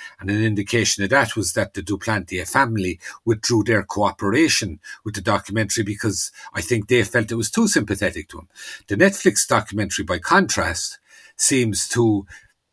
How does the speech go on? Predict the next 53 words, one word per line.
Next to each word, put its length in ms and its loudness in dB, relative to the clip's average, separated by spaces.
I 100 0
think 260 -2
it's 140 0
fair 220 4
to 100 -4
say, 200 2
throw 240 2
greater 300 2
suspicion 800 2
on 160 0
Ian 220 2
Bailey, 360 0
and 120 0
an 120 0
indication 600 0
of 100 -2
that 320 4
is 180 -2
that 240 0
Ian 160 0
Bailey 260 4
told 220 4
me 80 0
himself 380 2
he 220 4
tried 400 6
to 260 0
have 260 2
elements, 400 0
he 140 4
was 140 4
in 140 4
it, 160 -4
withdrawn, 520 2
but 160 -8
they 120 0
refused 440 0
to 80 -8
do 180 0
so 200 2
late 340 4
in 120 -4
the 80 -6
day, 180 0
but 140 -4
he 140 2
quite 220 2
obviously 380 -2
was 180 -2
not 160 -4
happy 320 -2
with 160 -8
that. 300 4